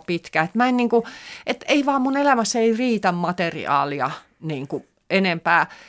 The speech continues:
Ja sitten kun kustannustoimittaja sanoi, että kyllä tässä nyt on jo materiaalia, että kyllä tää nyt yli kolmesataa sivua, niin mä olin, että mitä? Kun <laughs> mä oon kirjoittanut sen niinku semmoisessa blogeissa. Ja tota noin, niin, ja sitten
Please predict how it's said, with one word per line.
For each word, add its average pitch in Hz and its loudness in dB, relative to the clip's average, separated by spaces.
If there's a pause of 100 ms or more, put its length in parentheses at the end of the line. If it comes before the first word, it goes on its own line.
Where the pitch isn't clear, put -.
(120)
Ja 277 0
sitten 381 0
kun 269 -8
kustannustoimittaja 214 0
sanoi, 214 -2
että 214 -8
kyllä 294 -2
tässä 240 -4
nyt 294 -6
on 247 0
jo 214 0
materiaalia, 202 0
että 202 -6
kyllä 220 -4
tää 208 -2
nyt 233 -6 (140)
yli 262 -2
kolmesataa 214 0
sivua, 170 -4
niin 196 -4
mä 247 0
olin, 247 0
että 269 -8 (120)
mitä? 480 0 (360)
Kun 302 2
<laughs> 240 0 (320)
mä 359 2
oon 392 4
kirjoittanut 277 0
sen 247 -2
niinku 247 -2
semmoisessa 240 -4
blogeissa. 214 0 (840)
Ja 214 4
tota 233 4
noin, 226 4
niin, 226 2
ja 220 4
sitten 214 0